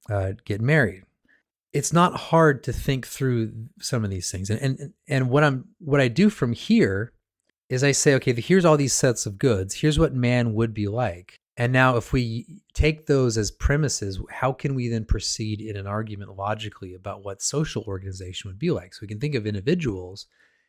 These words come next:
If we can think of how individuals are and some of these goods that we can think about, what would it be like, um, when we form, wh-, when we, w-, if man had not fallen but spread across the earth? So that's one, that's one, the, one of the key principles.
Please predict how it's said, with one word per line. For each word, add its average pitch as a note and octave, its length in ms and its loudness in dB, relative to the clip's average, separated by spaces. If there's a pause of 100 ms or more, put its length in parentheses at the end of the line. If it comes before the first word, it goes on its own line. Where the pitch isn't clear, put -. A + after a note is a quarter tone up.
(100)
If A2 100 -6
we A#2+ 80 2
can A#2 80 -2
think D#3 160 0
of B2 80 -4
how A#2 200 2
individuals A#2+ 680 -2
are G2 240 -6
and G2 120 -12
some B2 200 -2
of A2+ 60 -4
these G2+ 180 -4
goods A2+ 560 0
that G2+ 100 -4
we G2 80 -6
can G2 140 -8
think F3 160 0
about, F2+ 380 -6 (560)
what B2 160 2
would A#2+ 120 4
it A2 120 0
be G#2 140 -2
like, G2 520 -8
um, G2+ 320 -4
when G2 160 -2
we F#2+ 80 -4
form, F2+ 480 -10
wh-, A2+ 140 -6
when A2 160 0
we, G#2 240 -2 (100)
w-, A#2 260 -6
if B2+ 280 2
man A2+ 240 2
had G#2 320 -4
not C3 280 -2
fallen A#2 400 -2
but G#2+ 160 -8
spread G2+ 280 -2
across F2+ 460 -4 (320)
the A#2+ 180 0
earth? - 320 -4 (760)
So - 160 0
that's F#3 240 4
one, D#3+ 240 8
that's D3+ 300 4
one, D3 160 2
the, C3+ 240 6
one B2+ 160 2
of A#2 40 2
the A2+ 60 2
key C3+ 300 -2
principles. G#2 880 -2